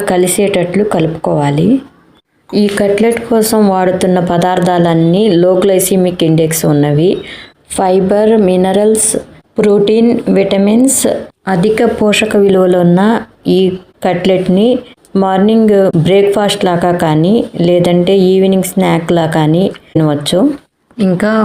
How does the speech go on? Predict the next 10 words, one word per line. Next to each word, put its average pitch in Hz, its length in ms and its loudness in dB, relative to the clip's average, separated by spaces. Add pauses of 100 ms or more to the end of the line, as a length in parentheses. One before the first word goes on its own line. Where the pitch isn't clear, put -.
(260)
ఫైనల్గా 220 580 0 (380)
నువ్వులు 226 400 0
చల్లుకుని 214 540 2 (460)
ఒకసారి 202 320 -2 (100)
లైట్గా 196 360 0 (100)
కలుపుకొని, 190 580 0 (640)
ఇంకా 180 200 0 (580)
బాల్స్ 175 420 0
లాగా 175 220 0 (120)
తయారు 160 280 0